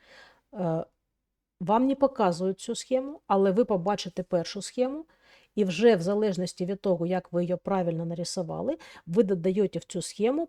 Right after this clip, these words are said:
послідовно з'єднаний реостат і амперметр.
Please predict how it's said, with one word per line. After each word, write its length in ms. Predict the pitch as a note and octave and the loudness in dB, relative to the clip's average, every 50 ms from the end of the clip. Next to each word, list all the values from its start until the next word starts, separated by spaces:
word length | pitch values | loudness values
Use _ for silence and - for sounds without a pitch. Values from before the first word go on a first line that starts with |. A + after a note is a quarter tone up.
| _ - | _ -2
послідовно 800 | G#3 F3+ - - G3 G#3+ F#3 E3+ F#3+ G#3+ F#3+ E3 D#3+ E3+ E3+ | -2 -2 0 -2 -2 -2 0 2 4 4 4 2 0 -4 -6
з'єднаний 600 | D3+ - F3 F#3 F#3+ F#3 F3 - D#3+ D#3+ D#3+ D#3+ D#3 | -4 -4 -2 0 0 0 0 -2 -6 -8 -8 -6 -6
реостат 600 | E3+ F3 E3+ E3 - - - F#3+ A3 - - - _ _ _ _ _ _ _ | -4 -4 -4 -6 -8 -8 -6 -4 -2 -2 -2 -4 _ _ _ _ _ _ _
і 200 | - F#3+ A3 B3 | -4 -4 -4 -4
амперметр. 640 | C4 A#3+ A3 - - F#3+ F3 F#3 F3 - - - | -6 -10 -10 -8 -6 -4 -2 -2 -2 -2 -6 -12